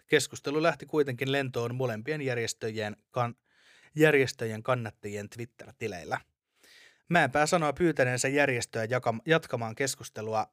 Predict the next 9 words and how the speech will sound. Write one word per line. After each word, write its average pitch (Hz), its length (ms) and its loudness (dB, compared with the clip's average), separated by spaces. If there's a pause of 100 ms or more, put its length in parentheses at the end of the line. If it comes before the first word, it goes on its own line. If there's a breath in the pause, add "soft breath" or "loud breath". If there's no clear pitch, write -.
(140)
järjestöjen 131 560 2
välillä 135 280 2
sähköpostitse - 880 -4
sen 120 280 -4
sijaan, 113 380 -2
että - 220 -8
asiaa 110 360 -4
puidaan 117 420 0
Twitterissä. - 580 -6